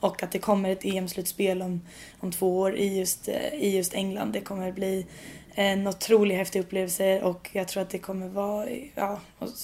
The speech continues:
en enormt stor uppmärksamhet, eh, både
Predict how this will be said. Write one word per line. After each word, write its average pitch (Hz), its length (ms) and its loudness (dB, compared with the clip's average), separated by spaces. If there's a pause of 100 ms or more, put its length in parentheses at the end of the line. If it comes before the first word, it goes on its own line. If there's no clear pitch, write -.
(320)
en 208 200 0
enormt 208 440 6
stor 196 200 2
uppmärksamhet, 190 840 -2
eh, - 240 0
både 196 420 0